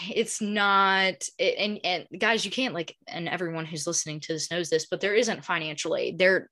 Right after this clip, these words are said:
like, there isn't anything. And, you know, everyone will say, "Oh, go,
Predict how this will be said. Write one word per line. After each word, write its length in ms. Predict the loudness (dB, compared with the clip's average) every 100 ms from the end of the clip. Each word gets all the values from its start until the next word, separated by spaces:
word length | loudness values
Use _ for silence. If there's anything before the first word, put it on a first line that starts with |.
| -10
like, 320 | 0 0 0 _ -2
there 220 | 2 2 0 _
isn't 480 | 0 0 0 -4 -6 _ _ _ _ -2
anything. 480 | 0 0 0 0 2
And, 80 |
you 100 | 2
know, 100 | 2
everyone 400 | 4 2 2 0
will 60 | 0
say, 220 | -2 -2
"Oh, 100 | -2
go, 260 | 0 -2